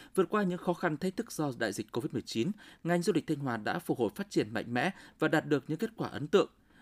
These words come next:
Trong chín tháng, du lịch Thanh Hóa đã đón lượng khách đạt một trăm lẻ sáu phẩy bốn phần trăm kế hoạch năm, cao nhất từ trước đến nay. Mặc dù vượt chỉ tiêu kế hoạch năm cả về số lượng khách du lịch và doanh thu,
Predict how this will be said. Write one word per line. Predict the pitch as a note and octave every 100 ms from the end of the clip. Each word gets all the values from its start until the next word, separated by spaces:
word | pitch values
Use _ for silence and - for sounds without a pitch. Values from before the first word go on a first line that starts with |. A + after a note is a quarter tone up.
| _
Trong | - C3+ A#2+
chín | A#2+ B2
tháng, | B2 B2 F#3+ - -
du | F#3+
lịch | D#3+
Thanh | F#3
Hóa | D#3+ C3+
đã | C#3+ C#3
đón | C#3 F3
lượng | E3 -
khách | G#3 -
đạt | C3 -
một | A#2+ G#2
trăm | D3 C#3+
lẻ | A#2+
sáu | F#2 - A#2+
phẩy | D3
bốn | - A2+
phần | E3 A2
trăm | - B2+
kế | D3
hoạch | B2+ B2+
năm, | C#3 - - - -
cao | F#3
nhất | F#3 A#3+ -
từ | D3 A#2
trước | F3+
đến | C#3+
nay. | D3+ - - - - F#3
Mặc |
dù | E3 F#3+ E3+
vượt | E3+ -
chỉ | B2+
tiêu | D#3+ C#3
kế | F3+
hoạch | E3+ -
năm | C3+ C3 B2 - -
cả | B2
về | A#2+
số | A2 C#3+
lượng | F#3 -
khách | - A3 -
du | E3+
lịch | C#3 _ -
và | G#2+ F#2+
doanh | C3
thu, | E3